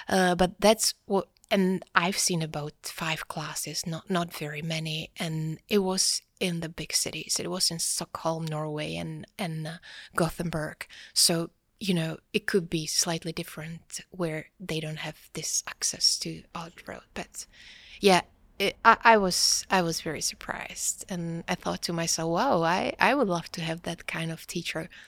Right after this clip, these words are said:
when I was in school, you know, drawing, painting." It was always the same when, when I used to go to school,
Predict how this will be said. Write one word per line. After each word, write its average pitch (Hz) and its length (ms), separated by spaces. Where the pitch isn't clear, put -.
when 175 220
I 170 160
was - 540
in 170 180
school, 160 520
you 180 160
know, 165 240
drawing, 170 360
painting." 170 720
It 175 120
was 170 240
always 180 320
the - 100
same - 400
when, 185 240
when 208 140
I - 60
used - 260
to - 60
go 175 160
to - 160
school, - 400